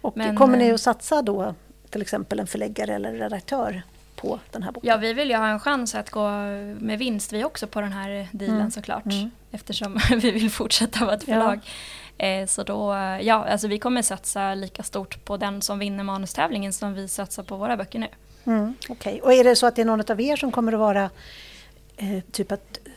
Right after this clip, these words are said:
Speaker 1: jag kommer vara redaktör, jag kommer vara förläggare, eller hur, hur kommer
Speaker 2: Vi
Speaker 1: ni
Speaker 2: har inte planerat den
Speaker 1: Nej.
Speaker 2: processen helt
Speaker 1: Nej.
Speaker 2: än. Det beror lite på,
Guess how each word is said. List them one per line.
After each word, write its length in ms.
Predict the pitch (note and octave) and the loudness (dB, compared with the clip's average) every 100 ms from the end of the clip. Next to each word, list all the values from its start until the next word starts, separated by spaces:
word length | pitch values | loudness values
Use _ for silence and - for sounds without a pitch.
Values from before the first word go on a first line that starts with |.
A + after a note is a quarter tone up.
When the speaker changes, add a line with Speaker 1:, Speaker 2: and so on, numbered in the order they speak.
| - | -16
Speaker 1:
jag 340 | C4 G#3 A3 A3+ | -8 0 0 2
kommer 160 | A#3 | 0
vara 220 | G3 G3+ F#3 | 4 4 2
redaktör, 640 | F3+ F3 A3 A3+ A3 G#3 | 0 -2 0 0 2 2
jag 200 | G3+ G3+ | 0 -2
kommer 120 | G#3 F#3 | -4 -6
vara 60 | |
förläggare, 480 | F#3+ G3+ A3 - A3+ | -6 -4 -6 -4 -4
eller 140 | G3+ | -2
hur, 200 | G3 A3+ | 0 -2
hur 220 | F#3+ A3+ G#3 | -2 -4 -4
kommer 260 | - A3+ | 0 4
Speaker 2:
Vi 60 | C4 | 6
Speaker 1:
ni 60 | |
Speaker 2:
har 100 | B3+ | 6
inte 180 | B3+ B3 | 4 0
planerat 680 | - A#3+ A#3 B3 A#3+ A3+ A3 - | -2 0 2 2 2 2 0 0
den 300 | G#3+ G#3 G#3 | 0 0 0
Speaker 1:
Nej. 220 | G#3+ A3 | 2 2
Speaker 2:
processen 600 | A#3 A3 G#3 - G#3+ G#3+ | 0 -2 -4 -2 0 0
helt 440 | G#3 A3 G#3+ G#3+ | 0 -2 -2 -2
Speaker 1:
Nej. 220 | A3+ A3 B3+ | 0 0 0
Speaker 2:
än. 420 | A3 G#3+ A#3 A3 - - | -2 -2 -4 -6 -10 -12
Det 60 | |
beror 220 | G#3 A3+ A3 | -6 -4 -4
lite 200 | A3 G#3+ | -4 -6
på, 340 | - A3 G#3 | 0 2 2